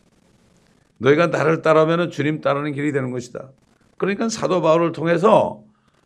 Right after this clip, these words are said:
신약 성경의 대부분을 다 기록하게 하신 거죠. 복음서를 빼놓고 말이죠.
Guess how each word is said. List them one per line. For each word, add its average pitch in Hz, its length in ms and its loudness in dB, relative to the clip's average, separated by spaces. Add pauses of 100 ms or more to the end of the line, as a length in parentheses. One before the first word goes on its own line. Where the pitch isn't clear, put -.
(1500)
신약 180 320 -4
성경의 185 720 -2 (680)
대부분을 127 540 -6
다 110 380 -2 (160)
기록하게 95 440 -8
하신 - 220 -14
거죠. - 180 -20 (1700)
복음서를 107 400 -2
빼놓고 90 380 -6
말이죠. - 280 -20